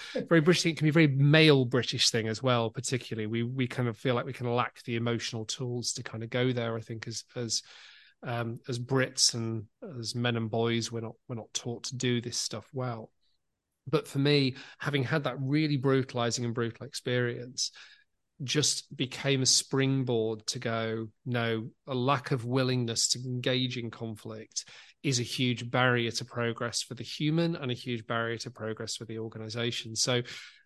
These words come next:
a really terrible experience, but one for me that actually just so much good came from it in the end in terms of the work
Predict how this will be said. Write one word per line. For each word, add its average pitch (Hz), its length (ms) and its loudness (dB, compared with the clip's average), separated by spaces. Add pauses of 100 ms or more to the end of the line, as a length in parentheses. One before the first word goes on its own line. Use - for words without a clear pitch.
(120)
a 151 100 4
really 147 380 6
terrible 139 460 2
experience, 131 680 0
but - 200 -6
one 127 280 0
for 123 160 -8
me 123 220 0
that 120 160 -8
actually 117 580 -6 (720)
just - 500 -2
so 139 220 4
much 123 280 -4
good 117 220 -6
came 117 300 -4
from 117 200 -4
it 123 120 -4
in 123 80 -6
the 120 100 0
end 117 280 0
in 117 120 -6
terms 117 300 -2
of 110 60 -16
the 123 60 -2
work 120 280 -2